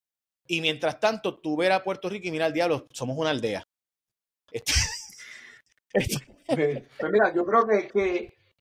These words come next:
Speaker 2: que en cierta manera, eh, parte de, yo, yo incluso en ocasiones hasta, con, hasta mi, hablando con mi esposa y con amistades,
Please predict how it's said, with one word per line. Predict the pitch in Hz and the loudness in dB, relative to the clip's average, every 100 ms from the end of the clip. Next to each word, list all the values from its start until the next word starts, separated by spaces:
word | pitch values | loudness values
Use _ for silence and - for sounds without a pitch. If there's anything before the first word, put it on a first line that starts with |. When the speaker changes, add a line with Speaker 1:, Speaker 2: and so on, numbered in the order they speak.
| _ | _
Speaker 2:
que | 170 | -8
en | |
cierta | 147 175 175 214 | -2 -2 -2 0
manera, | 208 214 208 180 151 - - | 2 2 4 4 2 -6 -10
eh, | 151 143 | -8 -6
parte | - 147 - | -2 -4 -2
de, | 180 165 139 | -2 0 0
yo, | 139 | -2
yo | 135 143 | -2 -2
incluso | 170 151 | -2 -4
en | 165 | -2
ocasiones | 156 135 160 147 | -2 -4 -2 -2
hasta, | 135 131 123 120 _ | -2 -2 -2 -4 _
con, | - - _ | -12 -12 _
hasta | 123 127 | -10 -4
mi, | 127 117 - _ _ _ _ | -2 -2 -6 _ _ _ _
hablando | 104 139 170 | -6 0 0
con | 160 | 0
mi | |
esposa | 131 160 160 139 123 | -2 2 2 2 -2
y | |
con | 123 | -2
amistades, | 127 120 - 151 131 | -6 -2 2 4 4